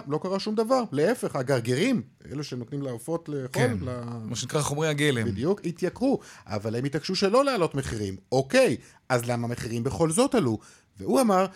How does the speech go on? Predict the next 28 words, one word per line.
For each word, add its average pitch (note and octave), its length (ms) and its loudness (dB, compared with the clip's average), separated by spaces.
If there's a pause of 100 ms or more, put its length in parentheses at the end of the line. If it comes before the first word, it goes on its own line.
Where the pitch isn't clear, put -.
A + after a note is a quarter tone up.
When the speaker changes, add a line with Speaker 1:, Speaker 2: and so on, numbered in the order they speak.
(160)
Speaker 1:
שרשתות C3+ 540 -4
השיווק C3+ 540 0 (220)
העלו A#2 300 0
מחירים, A#2 500 -4 (360)
והם G#3 280 2
הנהנות C#3 400 0
היחידות A2 440 -4
מזה. F#2+ 200 -6 (320)
אז F3+ 220 4
פנינו F#3+ 540 4
לרשתות A#2+ 380 -4
השיווק, G#2 520 -8 (240)
ושם G#3+ 480 2
מה D3 140 2
אמרו A2+ 200 0
לנו? B2+ 340 0 (100)
Speaker 2:
מה A2+ 160 -4
אמרו? G2 320 -6
Speaker 1:
שזה E3 200 -2
בכלל G#3+ 220 2
המשחטות A#3 680 8 (220)
שהעלו C#3 360 0
מחירים, C#3 540 -2 (260)
ולכן A2+ 540 -2 (240)
לא D#3 260 4
הייתה C#3+ 280 2
להם A#2+ 280 0
ברירה. F#2+ 340 -4